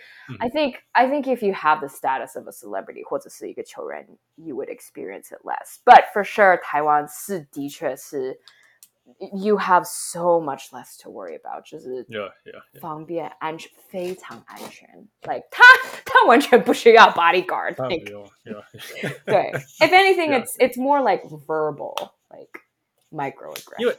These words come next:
Speaker 1: 因为，因为他讲到的就是说，其实对很多，
Speaker 2: 嗯。
Speaker 1: 很多，他想要让，让很多美国球员，you know，
Speaker 2: 嗯，嗯。
Speaker 1: 想要打篮球，但是没有地方去，
Speaker 2: 对。
Speaker 1: 没有舞台，可能不是N B A level，
Speaker 2: 嗯。
Speaker 1: you know，so其实台湾is actually a good option.
Speaker 2: 对，当然，因为我，
Speaker 1: Yeah,
Speaker 2: 我刚才，
Speaker 1: yeah.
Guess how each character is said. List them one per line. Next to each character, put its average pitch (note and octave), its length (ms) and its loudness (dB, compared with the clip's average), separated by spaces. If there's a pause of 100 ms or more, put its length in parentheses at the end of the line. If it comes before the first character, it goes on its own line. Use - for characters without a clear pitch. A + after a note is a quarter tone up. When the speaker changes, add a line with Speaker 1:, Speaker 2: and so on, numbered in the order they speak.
Speaker 1:
因 A#3 120 -8
为， A3+ 180 -6
因 A3+ 60 -8
为 A3 120 0
他 G#3+ 180 -2
讲 C3 260 -4
到 D#3+ 180 2
的 B2 60 -2
就 C#3+ 120 -8
是 C#3+ 100 -4
说， C3 220 -4
其 C#3 160 -10
实 D3 100 -8
对 D3+ 220 -4
很 A2 220 -14
多， C3+ 440 -6 (220)
Speaker 2:
嗯。 D#3 120 -14
Speaker 1:
很 C3 140 -6
多， D#3+ 320 -4 (100)
他 G3+ 160 0
想 B2 220 -4
要 D#3+ 240 -6 (420)
让， D#3 440 0
让 F3 280 -4
很 A#2+ 160 -10
多 D3 140 -4
美 C3+ 160 -6
国 B2+ 160 -8
球 A#2 260 -8
员， G#2+ 160 -12 (220)
you G#3 120 -6
know， E3 140 -6
Speaker 2:
嗯， E3 40 -8
嗯。 - 20 -10
Speaker 1:
想 A#2 140 -6
要 C3+ 80 -8
打 B2+ 140 -6
篮 A2+ 200 -10
球， A2+ 220 -14
但 B2+ 100 -8
是 B2 80 -12
没 B2+ 120 -10
有 A2 100 -10
地 A#2+ 120 -16
方 G#2+ 200 -10
去， A2 100 -18
Speaker 2:
对。 G#2+ 60 -18
Speaker 1:
没 A#2+ 60 -16
有 A#2+ 100 -12
舞 A2 140 -20
台， - 180 -20
可 - 140 -20
能 G#2+ 140 -20
不 A2+ 100 -20
是 - 120 -20
N B2 180 -14
B A#2+ 200 -6
A - 20 -6
level， C#3+ 400 -12
Speaker 2:
嗯。 - 60 -20 (240)
Speaker 1:
you A2 100 -20
know，so A#2+ 560 -14
其 D3 140 -12
实 D#3 160 -14
台 D3 220 -12
湾 C#3 200 -10
is B2+ 80 -16
actually B2+ 320 -14
a A2+ 40 -18
good B2 140 -18
option. - 320 -20 (300)
Speaker 2:
对， D#4 180 -2
当 C#4+ 160 0
然， G3 220 -6
因 F#4+ 100 -4
为 A#4+ 120 0
我， F3 240 0
Speaker 1:
Yeah, D#3+ 100 -6
Speaker 2:
我 D#3 60 -2
刚 F#3 180 -2
才， F3 140 -6
Speaker 1:
yeah. D3 140 -4